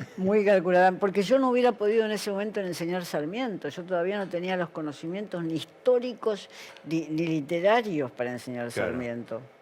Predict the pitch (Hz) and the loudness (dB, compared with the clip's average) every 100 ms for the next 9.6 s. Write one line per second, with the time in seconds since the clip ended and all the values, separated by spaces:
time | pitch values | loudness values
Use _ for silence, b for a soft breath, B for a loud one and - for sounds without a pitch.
0 | - 151 196 226 196 202 202 220 190 - | -2 2 4 4 4 0 2 2 2 -6
1 | - - - 160 190 202 240 311 302 330 | -20 -6 -2 0 4 4 4 4 4 2
2 | 330 - - 151 - 226 240 240 277 330 | 0 -12 -6 -4 4 4 4 0 -2 -2
3 | - 151 143 139 135 123 123 127 147 160 | 0 0 2 2 -2 -4 -2 0 2 2
4 | 156 151 139 160 180 180 165 147 139 147 | 2 2 4 6 8 8 6 2 -2 -4
5 | 143 170 170 151 151 160 220 262 277 254 | -2 0 2 2 0 -2 0 0 -4 -2
6 | 285 277 B B B B B B B - | -2 -2 B B B B B B B -10
7 | 156 139 - 127 175 285 359 240 165 160 | -6 -6 -6 -6 -2 0 2 2 2 0
8 | 160 165 139 185 302 240 170 151 151 240 | 0 -2 -4 0 4 6 6 4 0 0
9 | 226 151 131 214 294 185 | 0 0 -2 2 2 2